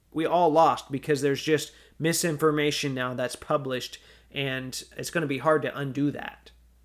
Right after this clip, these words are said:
Um, and I wanna go back a little bit and examine one of the more dangerous parts of that thread. 'Cause like I said, one person spreading misinformation is bad, but when the second person jumped in and spread misinformation of the same type,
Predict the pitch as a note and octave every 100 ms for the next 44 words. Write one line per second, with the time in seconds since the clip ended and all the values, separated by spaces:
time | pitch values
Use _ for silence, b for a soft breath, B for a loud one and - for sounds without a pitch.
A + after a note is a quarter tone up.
0 | _ _ _ _ _ _ _ _ _ _
1 | - C#3+ C#3 C#3 - _ _ - _ _
2 | _ D#3+ D#3+ A#3 A3+ F3+ F3+ F3 E3 D3+
3 | C#3+ D#3 C#3 C#3+ C#3 B2+ A#2 C#3 C3+ B2+
4 | B2+ C3+ B2 B2+ C3 A#2 C3 C#3 B2 A#2+
5 | - C3+ B2+ - A#2+ A2+ - - B2+ A#2+
6 | A2 - _ _ _ _ _ _ _ _
7 | _ _ _ _ - C#3 E3 F3 C#3 D3+
8 | A#2+ C3+ A3 G#3+ G3 F3+ - D3 - D3+
9 | C#3 C3+ C3+ C#3+ C3 C3 B2+ B2 C3+ A#2
10 | - A#2+ A2+ B2 D3 D3 C#3+ - G3+ G#3+
11 | F#3+ - D#3+ D#3 C#3 C#3 C3 C#3 C3 B2+
12 | B2 C#3 B2+ B2+ A#2+ C3 - B2 B2 -
13 | B2+ A#2 A#2+ C3+ B2 - - C#3+ A#2 -